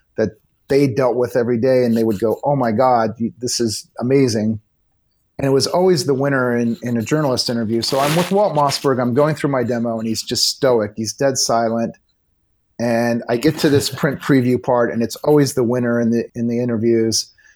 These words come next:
And I bring it up, and I'm looking at his face, and he's completely stoic, and he's not even flinching. And I'm like, "Oh my God, I've totally failed. I've bombed with my best opportunity."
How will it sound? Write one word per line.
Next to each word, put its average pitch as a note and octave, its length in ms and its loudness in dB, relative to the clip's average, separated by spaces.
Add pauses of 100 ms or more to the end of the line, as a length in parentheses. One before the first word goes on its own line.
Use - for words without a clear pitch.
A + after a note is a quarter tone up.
(220)
And A2 80 -2
I G#2+ 60 0
bring E3 220 4
it D3 80 2
up, C3+ 280 0
and G#2+ 140 -4
I'm A2+ 140 0
looking E3 200 2
at C3+ 100 0
his A#2+ 180 -2
face, A#2+ 420 2
and B2 140 -4
he's A2+ 160 0
completely B2+ 480 -2
stoic, A2 440 0
and A2+ 100 -2
he's G#2+ 180 -2
not C3 260 2
even A2+ 360 0 (260)
flinching. A#2 420 -2
And A2 80 -2
I'm A2 100 -2
like, A2 280 -2
"Oh B2 80 -2
my A2+ 140 0
God, G#2+ 260 0
I've G2+ 140 -4
totally C#3 280 2
failed. A#2+ 420 0
I've G#2 160 -2
bombed B2 540 2 (160)
with A2 140 -8
my A2 120 -2
best A#2+ 300 -2
opportunity." A2+ 760 0